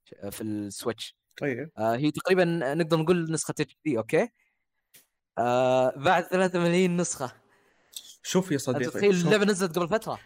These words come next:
Speaker 2: إي، إي، شوف
Speaker 1: اللعبة
Speaker 2: يا،
Speaker 1: نزلت
Speaker 2: شوف.
Speaker 1: قبل فترة.
Speaker 2: شوف،
Speaker 1: مصيبة هي.
Speaker 2: شوف يا صديقي.
Speaker 1: إيه؟
Speaker 2: آه، سويتش،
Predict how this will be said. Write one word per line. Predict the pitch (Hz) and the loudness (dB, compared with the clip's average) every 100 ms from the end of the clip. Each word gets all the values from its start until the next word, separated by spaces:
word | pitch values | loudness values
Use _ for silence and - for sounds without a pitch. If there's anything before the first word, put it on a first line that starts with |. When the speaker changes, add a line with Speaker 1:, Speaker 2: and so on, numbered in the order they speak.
| - | -4
Speaker 2:
إي، | 156 160 | 0 2
إي، | 147 | 2
شوف | 117 127 | 0 -2
Speaker 1:
اللعبة | 160 | -2
Speaker 2:
يا، | 165 | -2
Speaker 1:
نزلت | 170 | -6
Speaker 2:
شوف. | 147 | -6
Speaker 1:
قبل | 131 147 | -6 -6
فترة. | 208 202 104 _ - | -6 -8 -18 _ -14
Speaker 2:
شوف، | - | -6
Speaker 1:
مصيبة | 170 156 - | -4 -4 -8
هي. | |
Speaker 2:
شوف | - 165 160 | -4 -4 -2
يا | |
صديقي. | 131 120 117 98 - 127 | -4 -4 -8 -10 -4 2
Speaker 1:
إيه؟ | 131 - _ | 2 0 _
Speaker 2:
آه، | - - - | -14 -12 -12
سويتش، | 117 - 147 190 - - - | -10 -2 0 0 -2 -10 -10